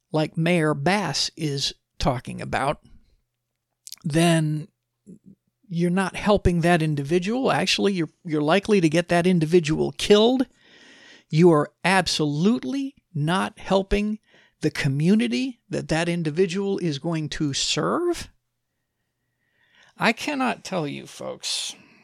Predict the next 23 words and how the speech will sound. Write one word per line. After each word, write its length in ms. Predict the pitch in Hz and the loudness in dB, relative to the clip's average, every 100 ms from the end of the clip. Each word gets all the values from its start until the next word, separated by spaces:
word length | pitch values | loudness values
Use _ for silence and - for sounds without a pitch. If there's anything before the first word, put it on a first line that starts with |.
| _ _ _ | _ _ _
one 200 | 165 214 | -2 0
of 60 | 185 | 2
my 180 | 170 170 | 2 0
biggest 540 | - 180 190 - - | 0 0 2 0 0
pet 320 | - - - | -2 -2 -10
peeves, 520 | - - - - - - - _ _ _ _ _ _ _ _ _ _ - | -10 -10 -12 -12 -12 -14 -20 _ _ _ _ _ _ _ _ _ _ -10
one 180 | 185 180 | -4 -2
of 60 | 156 | -2
my 140 | 147 | -4
biggest 420 | 143 208 247 - | -2 0 0 -2
pet 240 | 196 190 - | -4 -4 -6
peeves 400 | 156 - - - | -8 -8 -12 -12
when 160 | 143 | -8
I 180 | 160 202 | -6 -4
see 480 | 202 - 175 185 - | -4 -2 -2 -2 -4
a 200 | - 151 | -6 -6
cop 460 | - - - - - _ _ _ - - - - - - - _ _ _ _ _ _ _ _ - | -6 -4 -2 -4 -16 _ _ _ -20 -20 -20 -20 -20 -20 -20 _ _ _ _ _ _ _ _ -6
who 200 | - 180 | 6 6
is 180 | 165 143 | 6 2
enormously 720 | 135 139 185 190 185 - 165 | -2 2 4 4 2 4 4
out 160 | 147 147 | 2 0
of 80 | 143 | -2
shape. 360 | - 110 - | -4 -4 2